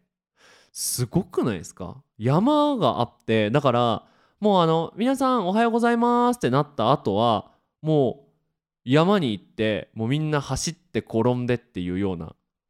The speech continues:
ことをやっていたんですよ。で、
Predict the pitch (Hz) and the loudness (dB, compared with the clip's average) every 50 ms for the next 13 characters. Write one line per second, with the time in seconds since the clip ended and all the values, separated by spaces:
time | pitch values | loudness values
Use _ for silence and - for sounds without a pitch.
0 | _ _ _ - 131 - 143 117 95 95 92 - _ - 139 131 151 139 117 95 | _ _ _ -6 -2 0 0 0 0 -2 -4 -6 _ -2 0 0 0 0 0 -2
1 | 82 - - - - - _ _ _ _ _ _ _ _ _ _ _ _ _ _ | -6 -10 -10 -12 -12 -12 _ _ _ _ _ _ _ _ _ _ _ _ _ _
2 | _ _ _ _ 107 113 110 104 95 - | _ _ _ _ -4 -2 -2 -2 -4 -6